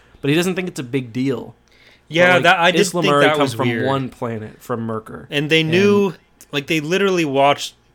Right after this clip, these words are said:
Speaker 2: two of Card's people crash skip raids before. They know
Speaker 1: Exactly.
Speaker 2: Card
Speaker 1: Yes,
Speaker 2: has access to these
Speaker 1: exactly.
Speaker 2: Almari. Yeah, that was
Speaker 1: And
Speaker 2: dumb.
Speaker 1: that, that's what I was expecting,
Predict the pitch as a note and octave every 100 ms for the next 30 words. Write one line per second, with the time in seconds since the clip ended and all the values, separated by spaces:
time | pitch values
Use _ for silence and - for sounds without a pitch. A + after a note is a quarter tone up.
0 | _ - D#3 C#3+ A#2+ - B2+ A#2+ - C3
1 | A#2+ A2+ - C3 A#2+ A2+ - C3+ A#2 A#2+
2 | A2+ A2 G2+ - _ - _ _ - A#2+
3 | C3 A#2 G#2 G2 G#2+ A#2 B2+ B2+ D3 D3
4 | - C#3+ C#3 A#2+ A2+ A2 A2+ A2 G#2+ G#2+
5 | G2 G2 G2 A2 _ _ _ - _ B2
6 | G2+ G#2+ A#2 A2 D3 D3 C#3 F#3 D#3 F#3
7 | F3+ B2+ C#3+ C#3+ B2 - B2 A#2 A#2 A2+
8 | A2+